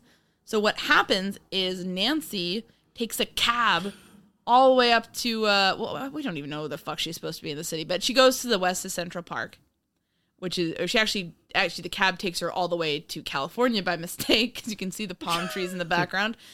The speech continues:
Speaker 1: But she is walking around the, uh, the park gate, <laughs> which does not exist in real life. Um, and she comes across the old folks' home,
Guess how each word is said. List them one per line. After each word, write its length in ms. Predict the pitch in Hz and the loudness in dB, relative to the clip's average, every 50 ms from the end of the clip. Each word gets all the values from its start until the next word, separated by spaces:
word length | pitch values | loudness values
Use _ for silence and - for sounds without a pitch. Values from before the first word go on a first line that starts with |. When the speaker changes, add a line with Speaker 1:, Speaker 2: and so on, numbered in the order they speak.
| - - - - _ | -20 -20 -20 -20 _
Speaker 1:
But 140 | - 220 208 | -4 -2 0
she 300 | - - 254 247 233 233 226 - | 0 2 4 4 4 2 2 2
is 300 | 214 214 214 208 190 190 | 4 4 4 2 0 -2
walking 360 | 185 185 180 185 - 214 214 | 2 2 2 2 2 -2 -2
around 200 | 214 202 196 196 | 0 0 2 2
the, 200 | 202 196 190 185 | 0 -2 0 0
uh, 180 | 180 170 170 175 | 0 0 0 -2
the 180 | 185 185 170 - | -4 -6 -10 -10
park 360 | - - 202 196 226 - - 196 | -6 -2 0 0 0 -2 -6 -12
gate, 360 | 170 175 175 175 190 262 254 254 | -6 -4 -2 0 0 0 0 -2
<laughs> 0 | |
which 400 | 247 247 202 - - 196 - - | -4 -2 -2 -2 -2 -2 0 0
does 180 | 302 220 190 | 0 2 2
not 320 | 240 240 - 254 214 - 220 | 0 2 2 2 2 0 -4
exist 680 | 208 214 - - 220 _ - 240 269 _ - - - - | -4 -6 -8 -10 -10 _ -10 -10 -10 _ -10 -20 -16 -10
in 160 | 214 202 226 | -8 -6 -4
real 220 | 208 208 208 196 190 | -4 -4 -4 -4 -2
life. 260 | 190 196 233 254 - _ _ _ _ _ _ _ _ _ _ _ _ _ - | -2 -4 -4 -6 -10 _ _ _ _ _ _ _ _ _ _ _ _ _ -2
Um, 340 | 196 196 190 190 185 185 - _ _ _ _ _ _ _ _ | 0 0 2 2 0 -4 -6 _ _ _ _ _ _ _ _
and 80 | - - | -8 -8
she 80 | - | -4
comes 220 | - 240 220 220 214 | -2 -2 -2 -2 -2
across 560 | 214 - 220 202 196 190 - - - - - _ _ _ _ _ _ _ _ _ _ - | -4 0 4 4 4 4 2 -4 -8 -8 -12 _ _ _ _ _ _ _ _ _ _ -6
the 60 | 190 | 4
old 280 | 226 233 247 240 190 190 - | 8 8 8 8 6 0 -4
folks' 320 | 180 135 104 - - - | -4 -4 -4 -6 -10 -12
home, 420 | - 123 113 95 - - - 220 | -12 -12 -14 -14 -14 -16 -16 -18